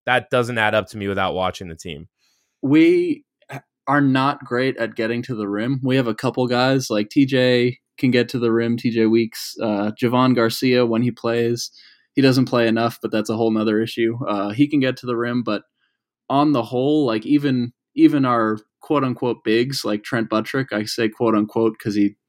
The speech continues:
Speaker 2: kinda plays like a wing. Um, they're spending a lot of time at the three-point line. So, and no one, none of our bigs,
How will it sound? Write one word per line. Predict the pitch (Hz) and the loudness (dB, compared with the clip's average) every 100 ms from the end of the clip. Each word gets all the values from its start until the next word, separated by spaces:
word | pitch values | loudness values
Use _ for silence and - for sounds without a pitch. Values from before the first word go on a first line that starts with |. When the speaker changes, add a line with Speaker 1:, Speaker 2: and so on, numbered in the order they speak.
| _ - | _ -2
Speaker 2:
kinda | 117 101 | -2 0
plays | - 110 110 | 0 2 2
like | 110 107 | 0 -2
a | 101 | -2
wing. | 104 110 120 - | 0 -2 -4 -8
Um, | 107 98 95 107 - _ _ _ _ _ - | -6 -4 -6 -10 -14 _ _ _ _ _ -4
they're | 127 147 170 160 | 2 4 6 4
spending | 151 135 127 117 | 0 -4 -2 -2
a | 113 | 0
lot | 117 117 | 0 -2
of | |
time | - 113 107 104 - | -2 -2 -2 -2 -4
at | 110 | -8
the | 110 | -8
three-point | - 113 110 120 107 | -4 -4 -2 -4 -6
line. | 101 87 107 | -6 -8 -10
So, | - 104 104 - _ _ _ _ - | -8 -8 -8 -12 _ _ _ _ -6
and | 120 120 127 | -2 2 4
no | 143 151 | 6 6
one, | 156 151 147 131 123 - _ - | 4 2 2 0 -2 -8 _ 0
none | 143 160 | 2 4
of | 143 | 2
our | 131 | 2
bigs, | 120 117 113 113 - - | 2 2 2 -2 -10 -14